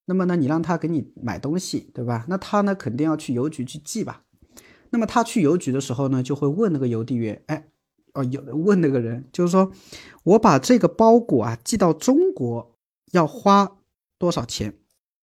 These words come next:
对吧？“我把这个包裹寄到中国要花多少钱？”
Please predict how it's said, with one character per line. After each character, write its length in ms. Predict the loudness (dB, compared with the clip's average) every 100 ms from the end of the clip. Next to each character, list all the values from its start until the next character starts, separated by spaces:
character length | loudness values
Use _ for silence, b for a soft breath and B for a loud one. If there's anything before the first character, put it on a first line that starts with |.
| _ _ _ _ _ _
对 80 | 0
吧 300 | 0 -2 _ _ _ -4
？“我 100 | 0
把 120 | 0
这 120 | -2
个 100 | -4
包 260 | -2 -2 -2
裹 160 | -4
寄 140 | -6 -6
到 140 | -6
中 260 | -6 -10 -8
国 140 | -8
要 100 | -10
花 160 | -12 -12
多 100 | -12
少 80 |
钱？” 280 | -14 -18 -20